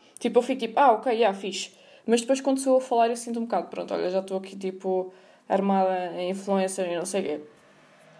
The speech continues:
Pronto, se calhar isto sou só eu a ser, eh,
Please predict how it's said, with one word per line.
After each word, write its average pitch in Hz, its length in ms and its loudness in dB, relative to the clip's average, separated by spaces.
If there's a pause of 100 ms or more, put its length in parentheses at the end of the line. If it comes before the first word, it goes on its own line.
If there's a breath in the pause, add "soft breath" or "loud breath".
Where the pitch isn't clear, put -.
(240)
Pronto, 202 220 4
se - 80 -8
calhar 185 260 6
isto 185 220 -4
sou 202 120 -2
só 196 220 4
eu 180 260 2
a - 80 0
ser, 190 380 0
eh, 180 340 -2